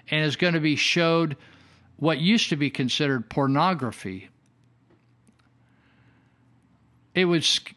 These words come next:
scare the hell out of you, right? And this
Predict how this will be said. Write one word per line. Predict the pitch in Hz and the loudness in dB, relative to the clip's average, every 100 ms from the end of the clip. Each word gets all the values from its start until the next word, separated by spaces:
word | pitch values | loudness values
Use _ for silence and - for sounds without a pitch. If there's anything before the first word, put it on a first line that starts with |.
| - | -6
scare | - - 175 175 | -4 0 0 2
the | 147 | 2
hell | 135 175 165 | 2 2 0
out | 117 101 | -2 -4
of | 92 | -8
you, | 90 | -10
right? | 107 117 139 156 - _ _ _ _ _ _ _ _ _ _ - | -6 -2 -4 -6 -16 _ _ _ _ _ _ _ _ _ _ -4
And | 156 160 - - | 0 0 -4 -4
this | 151 175 - | 0 0 -2